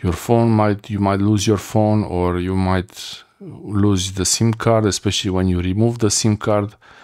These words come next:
put it in another phone, and you say, you see here it says system sim, sim locked.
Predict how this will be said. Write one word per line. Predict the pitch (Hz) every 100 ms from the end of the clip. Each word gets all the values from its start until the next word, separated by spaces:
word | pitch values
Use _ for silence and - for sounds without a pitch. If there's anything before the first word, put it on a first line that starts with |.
| - - _ _ -
put | 104
it | 98 98
in | 95
another | 101 104
phone, | 95 - 110 107 95
and | 90
you | 90
say, | - - - 117 127 -
you | 110
see | - 123
here | - 120
it | 101
says | - 95
system | - 113 - 117 104
sim, | - 110 101 -
sim | - - 120 120 -
locked. | 98 98 - - -